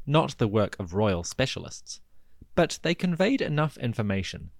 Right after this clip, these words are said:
to tell archaeologists that the Nubians integrated with the locals relatively easily. Or at least, the locals didn't seem to mind too much.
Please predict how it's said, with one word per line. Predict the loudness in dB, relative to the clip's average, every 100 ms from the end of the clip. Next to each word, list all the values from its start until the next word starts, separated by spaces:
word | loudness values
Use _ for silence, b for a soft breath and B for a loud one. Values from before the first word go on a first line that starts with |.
| -12 -10
to | -4
tell | -2 0
archaeologists | 2 0 2 0 0 -2 -6 -12 -12 -10 -4
that | -2 0
the | 4
Nubians | 6 6 2 -2 -6 -10 -2
integrated | 0 2 2 2 0 -4
with | -6
the | 0
locals | 0 0 -2 -8 -10 -16 -6
relatively | -2 0 -2 -6 -8 -6
easily. | -4 -4 -6 -14 -20 -20 -20 -20 -20 -20 -20 -20 -20 _ -20 -18 0
Or | 4 4
at | 4
least, | 2 2 -4 -14 _ -4 2
the | 4
locals | 8 10 10 6 2 0
didn't | -4 -2 -2
seem | -4 -4 -4
to |
mind | -2 -2 -4 -2
too | -2
much. | -2 -4 -6 -14